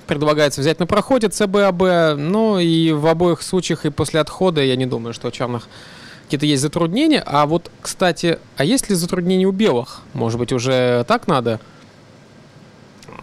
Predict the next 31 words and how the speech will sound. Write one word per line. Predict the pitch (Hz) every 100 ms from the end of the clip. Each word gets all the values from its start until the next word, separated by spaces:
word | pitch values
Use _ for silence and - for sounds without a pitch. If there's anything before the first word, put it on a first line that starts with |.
| - -
В | -
таком | 143 - 285
ключе | - 208 175 170
надо | 135 117
обсуждать. | 110 - 127 113 110 -
И |
времени | 107 123 175 226 220
уже | 202 170 185 175 160 - - -
больше | 139 151 131 135
значительно, | 143 135 139 143
по-моему, | 123 131 127 127 123 120 120 117 - - - - -
интуитивно, | 135 127 147 165 135 123 117 117 - - - -
э, | - 120 117 117 117 - - -
у | 143 139
чёрных | 160 147 135
значительно | 139 160 - 147 127
больше | 131 - 127
времени. | 123 120
Ферзь | - 156 131
Д | 131
восемь, | 123 160 160
действительно. | 131 - 135 131 120 - - - - - -
Висит | 120 - 175
пешка. | 135 139 -
Если | 139 175
Ц | 170 196
Д, | 196 214
слон | 185 180
Д | 175
шесть, | 208 208 - 160
э, | 135 127